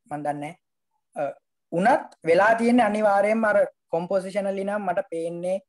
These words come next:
සබ්ජෙක්ට් මැටර්ස් ඔක්කොම ඉන්ටර්ප්‍රෙට් කරපු විදිය වෙනස්. ඒක හරි. ඒක ටිකක්, අ, ඒක වෙනස්.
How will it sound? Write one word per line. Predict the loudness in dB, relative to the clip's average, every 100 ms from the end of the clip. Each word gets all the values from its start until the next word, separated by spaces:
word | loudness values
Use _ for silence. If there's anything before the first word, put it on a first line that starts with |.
| _ _ _ -10
සබ්ජෙක්ට් | -8 -6 -8 -6
මැටර්ස් | -2 0 0
ඔක්කොම | -2 -4 -6 -6 _ -14
ඉන්ටර්ප්‍රෙට් | -8 -4 -4 -2
කරපු | -2 -2
විදිය | -2 -2
වෙනස්. | -4 -6
ඒක | -10 -8
හරි. | -10 -10 _ _ _ _ _ -20
ඒක | -8
ටිකක්, | -2 0 -2 _ _ _
අ, | -8 -6 -8 -12 -6
ඒක | -2
වෙනස්. | 0 0 -4